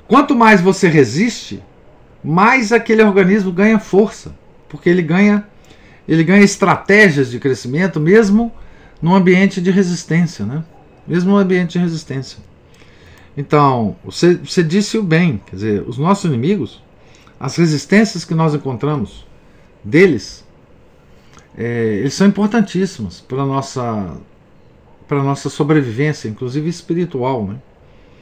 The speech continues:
Claro, se a gente não sucumbir a eles, né? É, e, e ne-, nesse aspecto, né?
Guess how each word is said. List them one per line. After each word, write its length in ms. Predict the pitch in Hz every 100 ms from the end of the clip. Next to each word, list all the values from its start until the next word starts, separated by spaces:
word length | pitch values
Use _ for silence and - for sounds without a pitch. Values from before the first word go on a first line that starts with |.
| _ _ _ _ _ - -
Claro, 260 | 143 147 143
se 120 | 165
a 20 |
gente 240 | 170 170
não 140 | 165 190
sucumbir 720 | - 202 202 180 170 180 -
a 160 | 170 160
eles, 400 | 143 127 85 98
né? 140 | 135 - - - - _ - - - - - - -
É, 520 | 101 104 98 95 90 71 - - _ - - - - - - - - - - - - - - - - -
e, 680 | - 147 147 143 131 123 - -
e 100 | 151
ne-, 180 | 175 165
nesse 420 | 170 208 - 180
aspecto, 720 | 139 - - 214 247 - 113
né? 280 | 131 208